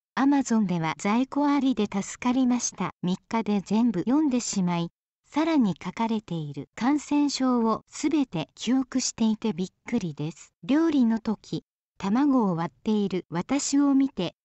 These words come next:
「サルモネラ菌がいるかもしれないから気をつけて」と言った時は面白かっ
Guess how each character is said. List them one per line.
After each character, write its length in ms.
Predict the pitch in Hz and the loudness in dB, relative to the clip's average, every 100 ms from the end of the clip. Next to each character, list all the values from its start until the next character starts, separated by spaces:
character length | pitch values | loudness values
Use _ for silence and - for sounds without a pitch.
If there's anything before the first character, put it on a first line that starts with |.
| _ _ | _ _
「サ 180 | _ 220 | _ -2
ル 160 | 233 294 | 0 2
モ 120 | 285 | 4
ネ 140 | 294 | 4
ラ 140 | 285 269 | 2 -2
菌 260 | - 247 | 0 2
が 80 | 247 247 | 4 2
い 60 | |
る 140 | 247 240 | 0 -2
か 160 | 214 | 0
も 120 | 190 | -2
し 180 | 180 - | -2 -4
れ 140 | 185 202 | 0 2
な 120 | 240 | 0
い 80 | 254 | -2
か 180 | - 196 | -2 -2
ら 180 | 180 175 | -2 -4
気 180 | - - | -8 -4
を 120 | 208 | -2
つ 160 | 254 - | -4 -6
け 120 | 214 | -6
て」 240 | - 151 - _ _ _ _ _ _ _ _ - | -6 -10 -12 _ _ _ _ _ _ _ _ -6
と 140 | 185 | -4
言 100 | 175 | -4
っ 20 | 160 _ | -8 _
た 140 | 262 247 | -4 -2
時 300 | 247 - 175 | -4 -2 -2
は 200 | 165 - | -4 -2
面 220 | 190 226 | 0 2
白 340 | 285 - 320 311 | 2 0 0 0
か 140 | |
っ 60 | 226 | -4